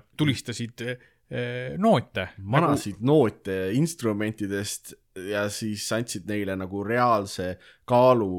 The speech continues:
Speaker 2: ja, või tahkeoleku põhimõtteliselt
Speaker 1: Jaa.
Speaker 2: ja tulistasid üksteise pihta.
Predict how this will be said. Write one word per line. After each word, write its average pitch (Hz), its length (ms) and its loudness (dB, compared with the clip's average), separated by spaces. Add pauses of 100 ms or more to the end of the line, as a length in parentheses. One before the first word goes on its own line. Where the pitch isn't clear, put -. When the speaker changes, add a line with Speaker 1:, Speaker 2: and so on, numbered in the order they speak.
Speaker 2:
ja, 92 80 -4
või 92 100 -4
tahkeoleku 117 880 2
põhimõtteliselt 123 800 2
Speaker 1:
Jaa. 127 120 2
Speaker 2:
ja 131 40 -4
tulistasid 120 580 4
üksteise 101 340 -8
pihta. 110 340 -6